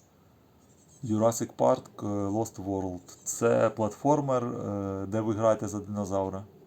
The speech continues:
На П С один, здається, також він є. Machine Head не знаю, Н Х Л, Н Ф Л.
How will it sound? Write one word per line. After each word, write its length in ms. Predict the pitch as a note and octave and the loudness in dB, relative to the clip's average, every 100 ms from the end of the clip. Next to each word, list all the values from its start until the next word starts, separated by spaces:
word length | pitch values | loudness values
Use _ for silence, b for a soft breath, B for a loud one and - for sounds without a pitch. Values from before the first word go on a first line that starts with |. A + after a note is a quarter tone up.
| - - - - - - | -20 -20 -20 -20 -20 -6
На 100 | A2 | -4
П 220 | - A2 | 2 2
С 80 | G#2+ | 2
один, 240 | A2 G2+ F#2+ | -4 -6 -6
здається, 400 | G2 G2 F#2+ G2+ | -6 -6 -8 -10
також 360 | G2+ - - | -10 -10 -14
він 160 | G2+ F#2 | -12 -10
є. 140 | F#2 G2 _ _ _ _ - _ _ _ _ _ - | -12 -16 _ _ _ _ -20 _ _ _ _ _ -10
Machine 420 | G2 - G#2+ - | -8 -6 -6 -4
Head 100 | G#2+ | -6
не 120 | G#2+ G2 | -4 -6
знаю, 460 | A2+ D3+ C#3 C3 | -4 -2 -2 -2
Н 120 | G2+ | -6
Х 180 | F#2+ - | -6 -6
Л, 260 | A2+ C#3 A#2 | -2 -2 -2
Н 100 | F#2 | -6
Ф 160 | - | -8
Л. 380 | A2 B2 D3 C#3+ | -4 -2 -2 -6